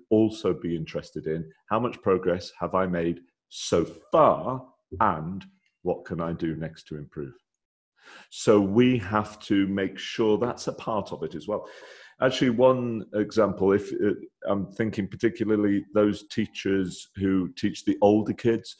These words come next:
who, generally speaking, have to give grades to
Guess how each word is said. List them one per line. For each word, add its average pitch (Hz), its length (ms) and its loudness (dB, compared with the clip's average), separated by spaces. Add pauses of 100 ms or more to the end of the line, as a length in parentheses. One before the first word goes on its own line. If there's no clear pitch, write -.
(300)
who, 104 420 4 (340)
generally 101 440 2
speaking, 95 480 -4
have 92 260 -6
to - 80 -6
give 76 260 -4
grades 101 640 2 (200)
to 101 540 2